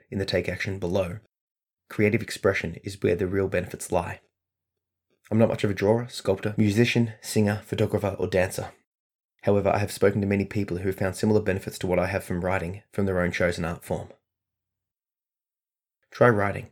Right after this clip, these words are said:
and if that doesn't click with you, try some other form of artistic expression. This may mean taking a class or looking at an online instructional to develop some of the basics needed,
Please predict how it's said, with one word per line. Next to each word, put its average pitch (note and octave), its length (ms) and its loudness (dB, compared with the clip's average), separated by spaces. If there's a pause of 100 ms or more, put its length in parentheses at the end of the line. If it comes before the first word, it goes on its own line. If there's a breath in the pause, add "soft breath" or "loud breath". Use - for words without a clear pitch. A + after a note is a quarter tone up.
(120)
and A2 100 -6
if G2+ 60 -8
that G#2 100 -2
doesn't G#2+ 220 0
click G2+ 200 -2
with G2+ 140 -8
you, G2+ 160 -2 (340)
try - 140 -2
some G2 180 -2
other G2 160 -4
form F2+ 200 -4
of - 120 -6
artistic - 400 -6
expression. - 600 -6 (1040)
This A#2 120 -10
may A2 120 6
mean G2+ 180 4
taking G2+ 260 0
a F#2 60 -4
class - 540 -4
or G#2+ 100 0
looking G#2 240 2
at G2 80 -2
an G2 100 0
online F#2 300 2
instructional F2+ 500 -4
to - 120 -8
develop F2+ 260 -2
some G2 120 -6
of F2+ 40 -6
the G#2 60 -10
basics - 360 -10
needed, F2+ 380 -6